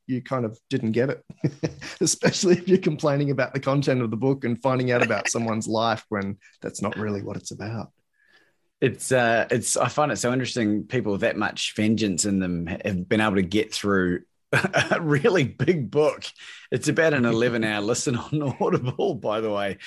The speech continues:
Speaker 2: Um,
Speaker 1: Mm.
Speaker 2: and, "Oh man, this book is just, I'm gonna go one more hour, you know, like, it's gonna get better."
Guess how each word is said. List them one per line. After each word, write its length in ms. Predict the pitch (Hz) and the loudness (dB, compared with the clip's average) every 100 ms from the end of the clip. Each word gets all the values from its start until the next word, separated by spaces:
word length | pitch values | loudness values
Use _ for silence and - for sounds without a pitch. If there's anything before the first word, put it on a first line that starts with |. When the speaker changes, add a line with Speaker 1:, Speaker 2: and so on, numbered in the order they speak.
| - - - 101 | -16 -16 -12 -2
Speaker 2:
Um, 520 | 90 95 95 92 92 | 0 2 2 0 -2
Speaker 1:
Mm. 240 | 107 110 107 | -4 -10 -8
Speaker 2:
and, 160 | 101 - | -8 -4
"Oh 220 | - 160 | 0 0
man, 300 | 175 196 170 | 2 2 2
this 200 | 160 156 | 0 -2
book 340 | - 165 151 | -2 -4 0
is 200 | 151 127 | 2 2
just, 340 | - 165 - - | 2 0 0 -2
I'm 260 | 165 160 | 0 0
gonna 200 | 151 147 | 0 0
go 240 | 139 151 160 | 0 2 2
one 260 | 156 165 | 2 0
more 240 | 156 151 143 | 2 2 2
hour, 460 | 147 143 131 107 | 2 2 2 0
you 80 | 120 | -4
know, 180 | 127 127 | -4 -2
like, 280 | 123 120 123 | 0 -2 -4
it's 120 | 98 | -2
gonna 240 | - 214 | 2 4
get 200 | 156 139 | 4 0
better." 420 | 175 151 147 123 | 0 2 2 0